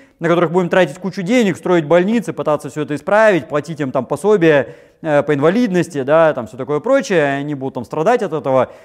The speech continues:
и всем вокруг будет плохо, и им лично, само собой, в первую очередь, всем окружающим, там, и так далее, и так далее. И государство будет ещё из бюджета на это кучу денег выделять. Э, поверьте, антропологи потратят гораздо меньше.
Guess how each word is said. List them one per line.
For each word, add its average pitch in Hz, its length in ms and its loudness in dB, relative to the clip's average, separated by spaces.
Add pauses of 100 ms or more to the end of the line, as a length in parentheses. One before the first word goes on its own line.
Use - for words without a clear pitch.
(140)
и 156 160 -6
всем 226 240 2
вокруг 160 300 -2
будет 143 200 -2
плохо, 135 320 -2
и 120 180 -4
им 131 100 -2
лично, 247 360 0
само 190 220 -6
собой, 165 300 0
в - 40 -8
первую 147 220 -4
очередь, 131 340 -4 (240)
всем 135 180 -6
окружающим, 175 640 2
там, 110 180 -8
и - 20 -16
так 113 120 -8
далее, 135 200 0
и 110 40 -6
так 117 120 -6
далее. 107 280 -2
И 165 280 -6
государство 147 480 -2
будет 135 200 -6
ещё 139 180 -6
из 123 120 -2
бюджета 113 320 -4
на 117 80 -8
это 113 140 -14
кучу 127 240 -14
денег 110 220 -8
выделять. 95 340 -12 (560)
Э, 143 180 -8
поверьте, 180 360 2
антропологи 135 560 0
потратят 110 400 -6
гораздо 107 300 -4
меньше. 101 300 -10